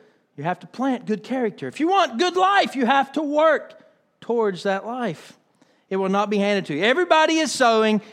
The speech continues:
everybody is putting seeds in the ground, and everybody is going to reap. Sow a thought, reap an act. Sow an act, reap a habit. Sow a habit, reap a character. Sow a character,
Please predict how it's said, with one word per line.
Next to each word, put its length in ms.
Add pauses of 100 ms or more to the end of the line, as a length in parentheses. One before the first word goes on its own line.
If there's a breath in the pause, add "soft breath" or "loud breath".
everybody 500
is 140
putting 300
seeds 340
in 80
the 60
ground, 420 (220 loud breath)
and 160
everybody 680
is 140
going 340
to 160
reap. 320 (1300 soft breath)
Sow 300
a 60
thought, 520 (120)
reap 240
an 100
act. 420 (340)
Sow 280
an 80
act, 480 (220 soft breath)
reap 200
a 60
habit. 480 (520 soft breath)
Sow 260
a 80
habit, 400 (380)
reap 240
a 40
character. 600 (420 soft breath)
Sow 300
a 60
character, 720